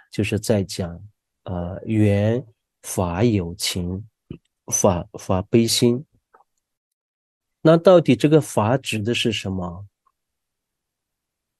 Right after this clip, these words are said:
法呢，指的就是无常。所以这个水月的话呢，就像无常一样，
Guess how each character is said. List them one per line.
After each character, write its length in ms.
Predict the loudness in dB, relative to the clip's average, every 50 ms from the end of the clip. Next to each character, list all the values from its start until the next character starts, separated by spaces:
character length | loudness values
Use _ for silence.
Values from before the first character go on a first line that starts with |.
| _ _ _ _ _ _ _ -18
法 260 | -2 2 2 4 4
呢， 380 | 4 4 6 6 6 6 4 2
指 220 | 0 -2 -2 0 2
的 100 | 0 0
就 180 | 0 0 -2
是 140 | -2 0 -2
无 260 | 0 0 0 0 0
常。 380 | -2 -4 -8 -12 -16 -18 -20 _ _ _ _ _ _ _ _ _ _ _ _ _ _ _ _ _ _ _ _ _ _ _ _ _ _ _ _ _ _ _ _ _ _ _ _ _ _ _ _ _ _ _ _ _ _ _ _ _ _ _ _ _ _ _ _ _ _ _ _ _ _ _ _ _ _ _ _ _ _ _ _ _ _ _ _ _ _ _
所 200 | -10 0 4 8
以 140 | 8 8 8
这 140 | 8 6 6
个 120 | 6 6
水 220 | 4 2 0 0
月 240 | 4 4 6 6 6
的 140 | 4 0 -2
话 160 | -4 -4 -4
呢， 180 | -2 -2 -4 -2
就 180 | 0 2 2
像 280 | 2 2 0 0 0 0
无 180 | 0 0 -2 -2
常 320 | -4 -6 -10 -8 -6 -4
一 40 | -2
样， 220 | -2 -2 -4 -6